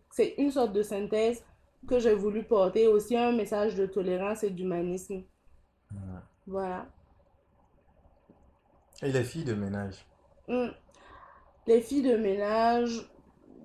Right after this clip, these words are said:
Speaker 1: c'est parce que c'est un sujet, je pense, que... auquel beaucoup de personnes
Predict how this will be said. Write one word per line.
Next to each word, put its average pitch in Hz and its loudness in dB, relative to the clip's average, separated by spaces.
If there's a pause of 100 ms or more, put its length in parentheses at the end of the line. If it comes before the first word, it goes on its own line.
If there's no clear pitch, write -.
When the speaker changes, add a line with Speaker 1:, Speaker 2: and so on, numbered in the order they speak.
(100)
Speaker 1:
c'est 220 2 (140)
parce 254 0
que 320 2
c'est 269 0
un 226 2
sujet, 214 -4
je 202 0
pense, 214 -4
que... 202 0 (960)
auquel 240 -2 (520)
beaucoup 220 0
de 220 4
personnes 202 -2